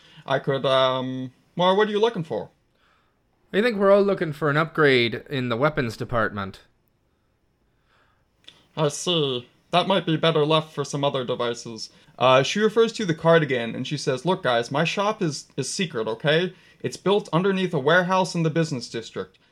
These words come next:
Speaker 1: If you go to the address, you go into the warehouse, stomp your feet to the rhythm of Gnomish Men Matter, and someone will be there to get you, okay?"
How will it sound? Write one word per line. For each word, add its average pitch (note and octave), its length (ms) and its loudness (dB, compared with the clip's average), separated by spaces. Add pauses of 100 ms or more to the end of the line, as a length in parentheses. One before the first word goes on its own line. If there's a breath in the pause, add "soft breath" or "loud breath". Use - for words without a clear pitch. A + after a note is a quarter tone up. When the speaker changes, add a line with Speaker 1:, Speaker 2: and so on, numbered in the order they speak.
(320)
Speaker 1:
If C3+ 180 -2
you D#3+ 120 2
go F#3+ 240 4
to A3+ 160 -6
the G3+ 120 0
address, F#3 600 0 (500)
you B2 160 -8
go D#3 220 4
into A3 180 -4
the A3 80 0
warehouse, D#3 720 0 (180)
stomp G#3 420 0
your A#3 120 0
feet G#3 320 -6
to F#3+ 80 -4
the F3+ 120 0
rhythm E3+ 480 0 (200)
of C3 140 0
Gnomish E3 440 -2
Men F#3+ 160 -2
Matter, C#3+ 440 0 (440)
and A#2+ 140 -8
someone F3+ 580 0
will - 120 -10
be D3 180 0
there D#3+ 240 2
to D#3+ 120 -4
get D3 280 0
you, G#2+ 120 -8
okay?" D#3 420 -2